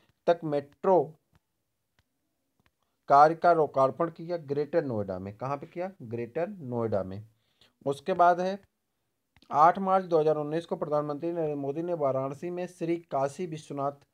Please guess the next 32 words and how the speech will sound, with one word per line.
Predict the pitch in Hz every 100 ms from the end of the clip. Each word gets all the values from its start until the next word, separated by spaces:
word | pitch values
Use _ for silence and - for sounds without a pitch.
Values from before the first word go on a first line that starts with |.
| _ _ _ _ _ - -
मंदिर | 131 143 160 180 196 165
परिक्षेत्र | 151 147 - 165 165 160
में | 156
शिलान्यास | 156 143 135 135 143 151
किया | - 131 135 147 _ _ _ _ _ _ _ _ _ -
काशी | 143 151 156 180
विश्वनाथ | 165 156 151 143 131
धाम | 127 139 156 160
परियोजना | 135 117 113 113 104
का, | 101
काशी | 95 110 120 135
विश्वनाथ | 143 123 - 120 120
धाम | 110 113 117
परियोजना | 113 104 101 98 104
का। | 107 143 175 _ _ _
और | 117 123 127
मार्च | 127 147 175 175
दो | 151 139
हज़ार | 139
उन्नीस | 131 131 135 131
में | 135 135 127 -
तीस | 160 170 -
हज़ार | 143 131 127 127
दो | 131 139 156
सौ | 165
चौहत्तर | - 131 127 - 156
करोड़ | 151 127 123
रुपए | 120 113 143
की | 147 170
अनुमानित | 135 123 123 147 156
लागत | 135 117 117 117
वाली | 117 120 151